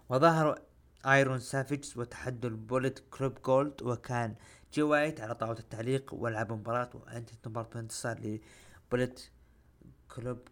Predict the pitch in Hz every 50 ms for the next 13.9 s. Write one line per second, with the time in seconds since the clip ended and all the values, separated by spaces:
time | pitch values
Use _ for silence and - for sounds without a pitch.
0 | _ - 120 117 123 139 139 135 - - _ _ _ _ _ _ _ _ _ _
1 | _ _ - - 110 110 113 107 104 101 101 104 104 104 104 - _ _ _ _
2 | - - 110 120 113 117 - - - 123 113 110 - 117 113 107 110 101 104 131
3 | 156 175 180 123 135 185 180 147 151 147 156 160 147 - - - - - - _
4 | _ - _ _ - _ _ _ - - - _ - 135 113 139 143 147 170 170
5 | 170 - 151 139 - - - - - - - _ _ _ _ _ _ - 107 113
6 | 113 117 113 113 113 110 113 110 117 123 127 123 120 120 - 120 107 - - -
7 | 127 135 135 139 135 - 113 - 110 120 127 120 120 120 110 98 104 120 117 113
8 | 107 - 123 113 110 117 117 104 - - - - - - _ - 135 127 131 143
9 | 156 147 120 101 107 104 104 113 113 117 110 101 110 107 - - 110 104 95 -
10 | 117 - - - - - - _ - - - - - - - - 180 208 208 240
11 | 220 - - - 214 208 202 202 196 - - - - - _ _ _ _ _ -
12 | - 123 120 117 117 - 131 123 127 131 131 - - 135 131 131 - - 135 -
13 | - 131 127 123 - 127 120 110 113 - - 117 107 123 147 151 - -